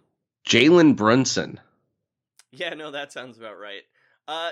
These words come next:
Speaker 2: Sean.
Speaker 1: Jaylen Brown. Jaylen Brown and Kevon Looney are the same age.
Speaker 2: Uh, Sean, question for you about
Speaker 1: Mm-hmm.
Speaker 2: Jalen Brunson.
Speaker 1: Uh-huh.
Speaker 2: Um, good enough as a basketball player,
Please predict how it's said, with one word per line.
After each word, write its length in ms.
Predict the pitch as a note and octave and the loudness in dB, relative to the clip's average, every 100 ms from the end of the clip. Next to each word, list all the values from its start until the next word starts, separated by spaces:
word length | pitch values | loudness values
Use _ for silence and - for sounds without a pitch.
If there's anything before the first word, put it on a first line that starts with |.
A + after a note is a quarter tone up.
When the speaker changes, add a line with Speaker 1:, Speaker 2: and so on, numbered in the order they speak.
| - | -12
Speaker 2:
Sean. 480 | - B3 A3 G#3+ | -12 -12 -12 -14
Speaker 1:
Jaylen 480 | C3 - F3 G3+ F#3 | -4 2 4 4 4
Brown. 480 | D3 D#3+ G#3 A#2+ - - | 4 4 2 -4 -10 -12
Jaylen 360 | F#2+ C#3 E3 C#3 | -2 2 4 4
Brown 280 | C#3+ E3+ | 4 4
and 140 | E3 A#2+ | 2 -2
Kevon 340 | B2 B2+ C3 | -4 -2 -2
Looney 220 | C3+ D3 | -2 -4
are 80 | G2 | -6
the 100 | E2+ | -8
same 240 | - F#2+ E2+ | -10 -10 -10
age. 320 | D#2 - - _ _ - | -14 -18 -20 _ _ -12
Speaker 2:
Uh, 240 | D#3+ E3 E3 D#3+ | -8 -6 -8 -14
Sean, 300 | - A3+ G3+ | -16 -16 -16
question 500 | A3 F3+ - G#2+ A2 | -16 -16 -18 -20 -20
for 200 | A2+ G#2 | -20 -18
you 240 | G#2 G#2 | -18 -20
about 220 | G2+ A#2 | -8 -4
Speaker 1:
Mm-hmm. 160 | A2+ G2+ | -2 -4
Speaker 2:
Jalen 360 | A#2 A2 G2+ | -6 -14 -20
Brunson. 580 | G2 F#2+ F2 - D#2+ D2+ _ _ _ _ - | _ -20 -20 -20 -20 -20 _ _ _ _ -10
Speaker 1:
Uh-huh. 420 | F#2+ E2+ G2 B2 | -6 -6 -6 -16
Speaker 2:
Um, 520 | C3+ B2 B2 A#2+ A#2 _ _ - _ _ _ D3+ | -16 -16 -16 -20 -20 _ _ -20 _ _ _ _
good 240 | F3+ G#3+ | -8 -6
enough 640 | F#3+ D#3+ B2 A#2+ _ _ _ _ _ _ _ _ _ | -6 -8 -8 -10 _ _ _ _ _ _ _ _ _
as 200 | D3 D3 | -8 -8
a 60 | C#3 | -8
basketball 500 | B2+ A2+ - G#2 F#2 | -10 -10 -14 -18 -18
player, 440 | G2 F2 D#2+ - | -16 -18 -18 -20